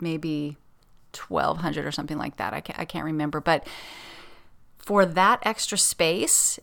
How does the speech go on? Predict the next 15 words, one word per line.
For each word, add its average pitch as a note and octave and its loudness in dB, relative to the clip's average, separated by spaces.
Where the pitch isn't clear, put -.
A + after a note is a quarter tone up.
it's - 0
such - 4
a E3 0
deal. C3 -2
I F3 2
also G#3 2
very A3+ 0
heavily F#3+ 2
looked E3+ -4
at D#3+ -4
the D#3+ -4
Baby E3+ 0
Lock D#3 2
Jazz, D3+ 2
which - -4